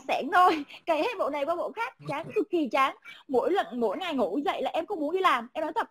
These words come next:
sự là em không muốn đi làm gì hết. Và sau đó thì có một cái biến cố xảy ra đối với em, đó là, ờ, mẹ em bị, ờ, ung thư tuyến giáp. Đó, mẹ em bị ung thư tuyến giáp và phải lên Sài Gòn mổ. Đầu tiên là khám,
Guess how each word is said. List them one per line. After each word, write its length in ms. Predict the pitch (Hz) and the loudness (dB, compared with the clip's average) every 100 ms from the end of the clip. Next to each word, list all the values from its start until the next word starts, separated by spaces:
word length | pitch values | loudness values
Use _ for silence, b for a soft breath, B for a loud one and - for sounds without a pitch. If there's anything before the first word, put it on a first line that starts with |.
| _ | _
sự 120 | 196 | -6
là 100 | 254 | -6
em 120 | 294 | -6
không 120 | 349 285 | -8 -6
muốn 120 | 302 | -6
đi 100 | 339 | -4
làm 200 | 285 233 | -4 -2
gì 100 | 269 | -2
hết. 200 | 381 - _ _ - _ _ b _ - | -2 -4 _ _ -20 _ _ b _ -6
Và 220 | 277 262 302 | -2 -2 0
sau 140 | 349 | 2
đó 300 | 285 254 302 | 4 4 2
thì 140 | 403 294 | -2 -4
có 160 | 240 | -4
một 120 | 262 302 | -4 -6
cái 80 | 254 | -6
biến 220 | 240 262 | -6 -4
cố 200 | 254 277 | -2 -2
xảy 140 | - 233 | -2 -6
ra 120 | 285 285 | -4 -2
đối 140 | 240 | -2
với 100 | 294 | -2
em, 280 | - 330 320 B B B | -4 -4 -4 B B B
đó 120 | 254 | 0
là, 280 | 320 302 247 254 B - | 2 2 0 -6 B -12
ờ, 140 | 226 | -8
mẹ 260 | 233 262 - | -4 -4 -4
em 280 | - 311 311 | -4 -4 -2
bị, 240 | 262 151 | -4 0
ờ, 220 | 233 226 - | 0 0 -2
ung 140 | 311 339 | -6 -4
thư 120 | 320 | -2
tuyến 160 | 269 262 | -2 2
giáp. 240 | 370 427 _ _ _ - | 2 0 _ _ _ -6
Đó, 160 | 262 311 320 | -4 -2 -2
mẹ 100 | 277 | -2
em 160 | 269 285 | -2 -2
bị 60 | |
ung 180 | - 311 | -2 0
thư 140 | 330 269 | 0 0
tuyến 180 | 254 262 | 0 2
giáp 180 | 359 403 | 0 2
và 140 | 277 233 - | 2 2 2
phải 200 | - 240 | -2 0
lên 200 | 311 311 | 0 -2
Sài 140 | 269 247 | -4 0
Gòn 320 | 233 226 220 | 2 2 2
mổ. 300 | 196 - 381 - B B - | 2 4 2 2 B B 2
Đầu 120 | 269 | 2
tiên 160 | 269 339 | 4 0
là 120 | 269 - | -2 0
khám, 280 | 277 247 | 4 4